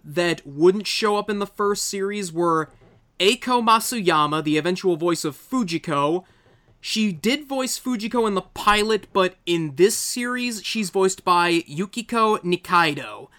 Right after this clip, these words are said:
Her only other notable role would be Anna in Marco from the Apenese to the Andes. Goemon would eventually be voiced by Makio Inoue, the voice of Captain Harlock,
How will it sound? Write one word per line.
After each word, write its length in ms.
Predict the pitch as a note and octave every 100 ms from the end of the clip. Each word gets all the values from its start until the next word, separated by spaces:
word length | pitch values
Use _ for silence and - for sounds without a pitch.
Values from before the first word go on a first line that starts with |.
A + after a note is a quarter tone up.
| - - - _ _ _ _
Her 160 | - -
only 240 | A#3+ B3
other 180 | A3 G3
notable 380 | F#3+ F#3+ F3+ F3
role 240 | F3 F3
would 120 | E3+ D3+
be 260 | D#3+ D#3+ - -
Anna 380 | F3+ G3 G#3 G#3+ E3+
in 360 | E3+ D#3+ D#3+ - _
Marco 600 | D3 F3 G#3+ A3 G#3+ G#3
from 220 | G3 F#3+
the 160 | F3+ F#3 -
Apenese 560 | F#3 G#3 F#3+ F#3 F#3+ -
to 100 | D#3
the 160 | D#3 -
Andes. 800 | F3 E3 C#3 A#2 - D#3 - - _ _ _ D3+
Goemon 540 | F#3+ C4 C4 B3+ C4
would 100 | A#3+
eventually 560 | F#3+ G3 G#3+ A3+ G#3+ G#3
be 120 | G3+
voiced 440 | F3+ F3+ F#3 -
by 460 | D3+ E3 E3 D#3+ D#3
Makio 680 | C#3+ D#3 F#3 - F3+ E3+ E3+
Inoue, 640 | D#3+ E3 E3 D#3+ D#3+ D#3 D3+
the 60 |
voice 260 | D3 D#3 -
of 80 | C3+
Captain 340 | D#3 C#3+ C3
Harlock, 580 | E3+ G3 F#3 F3+ E3+